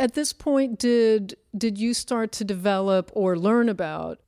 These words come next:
your own formulas or rules of thumb? Like, did you start to, as you're going along, you know, feel like, "Oh, it works better if I put this here or if I save that for there"? Or was it m-, more absorbing and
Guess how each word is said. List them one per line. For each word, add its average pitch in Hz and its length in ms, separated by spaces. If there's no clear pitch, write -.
your 196 300
own 190 400
formulas 214 840
or 180 220
rules 190 360
of 180 100
thumb? 180 420
Like, 160 220
did 175 180
you 180 220
start 170 360
to, 160 600
as 180 140
you're 185 100
going 175 260
along, 151 580
you 165 80
know, 139 120
feel 151 200
like, - 300
"Oh, 165 320
it 147 120
works 147 260
better 202 380
if 151 160
I 143 100
put - 260
this - 240
here 190 420
or 139 80
if - 140
I 131 100
save 139 320
that 147 260
for 135 180
there"? 156 560
Or 165 600
was 180 280
it 175 180
m-, - 340
more 165 440
absorbing 165 800
and 147 420